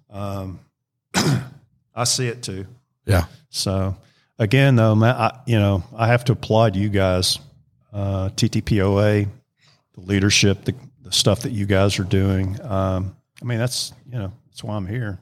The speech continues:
Speaker 2: Yeah.
Speaker 1: To me, to me, you guys are my community. So
Speaker 2: No, and we, and, and we appreciate it 'cause we love the wide spectrum of, of, of different things that, I mean, I've never experienced your career path. You never experienced my career path. I haven't experienced his career path,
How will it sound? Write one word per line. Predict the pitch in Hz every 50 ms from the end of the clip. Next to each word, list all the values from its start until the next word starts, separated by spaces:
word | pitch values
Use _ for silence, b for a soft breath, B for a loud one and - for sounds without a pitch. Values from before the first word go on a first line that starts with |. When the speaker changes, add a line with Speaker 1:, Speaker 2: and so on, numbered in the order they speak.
| -
Speaker 2:
Yeah. | - 139 156 131
Speaker 1:
To | - - - 113
me, | 113 131 131 -
to | - -
me, | 117 127 131 117
you | 110 113 120
guys | 110 104 107 104 98
are | - 98
my | 92 92 95
community. | - - - 90 92 101 95 92 87 85 87 95 -
So | - - - 98 101
Speaker 2:
No, | 107 151 143
and | - 104 110
we, | 117 135 -
and, | - 131 131 131
and | 131 131 135
we | 147 160
appreciate | 160 - - 151 156 - - 85
it | 87
'cause | - 104 92
we | 92 113 123
love | 123 107 104 120 139 117 92 82
the | 87
wide | 82 78 85 90 92 90 -
spectrum | - - - 92 87 - - 87 82
of, | 80 78 - - _ _ _ _ _ _ _ -
of, | 82 76 78 - _ _
of | - 80 87 - - _ _ -
different | - 95 85 - 87 82 - -
things | - 87 85 85 82 80
that, | 85 78 73 - _ -
I | -
mean, | 82 80 78 80
I've | 87 85
never | 87 90 85 85
experienced | 85 82 - - - 98 87 87 90 85 - - - _ _ _ _ _ _
your | - 87 92 95 95 95 95 90 87 87 90 b b b b b b b b b b _ -
career | - 87 92 90 90 87
path. | - - 82 85 92 101 -
You | 87 87
never | 92 95 90
experienced | 92 92 - - 98 92 87 -
my | 92 90 92
career | 92 - 90 90
path. | 87 - 90 92 98
I | 107 92
haven't | 87 95 90 98
experienced | 87 - - - 101 95 85 -
his | 107 120
career | 120 - - 90 82 -
path, | - - 90 87 95